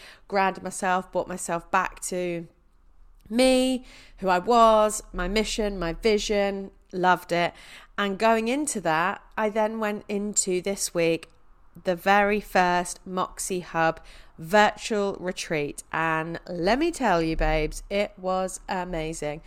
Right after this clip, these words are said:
Retreats are my favourite thing in the whole world, and I cannot wait to be able to bring face-to-face retreats back after covid, moving country,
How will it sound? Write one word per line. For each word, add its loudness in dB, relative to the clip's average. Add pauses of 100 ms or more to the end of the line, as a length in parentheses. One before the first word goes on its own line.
(640)
Retreats -4
are -4
my -4
favourite -4
thing -6
in -10
the -10
whole -4
world, -4 (120)
and 0 (360)
I -2
cannot -6 (160)
wait -4 (100)
to -8
be -4
able -2
to -14
bring -6
face-to-face -6
retreats -10 (120)
back 2
after 2 (420)
covid, 2 (120)
moving -6
country, -4